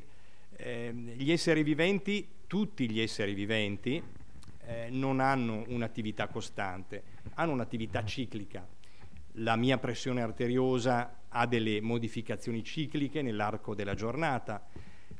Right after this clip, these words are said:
la, la mia temperatura corporea e, eh, diceva prima il professor Scanni, eh, le, i fiori, le, le, le mimo-, la mimosa,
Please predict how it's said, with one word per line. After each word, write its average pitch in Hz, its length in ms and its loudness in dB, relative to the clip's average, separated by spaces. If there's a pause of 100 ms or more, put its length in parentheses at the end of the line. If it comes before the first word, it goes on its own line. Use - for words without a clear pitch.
(120)
la, 107 380 2
la 117 140 0
mia 131 260 4
temperatura 113 720 0
corporea 123 800 2 (720)
e, 180 400 4 (440)
eh, 117 120 -6 (240)
diceva 123 500 6
prima 120 600 4
il 107 320 -2
professor 120 320 0
Scanni, 127 380 2 (420)
eh, 131 300 -6
le, 143 240 -2
i 156 180 -2
fiori, 147 500 12
le, 131 200 2
le, 127 380 4
le 117 160 2
mimo-, 135 420 8
la 127 100 8
mimosa, 127 640 6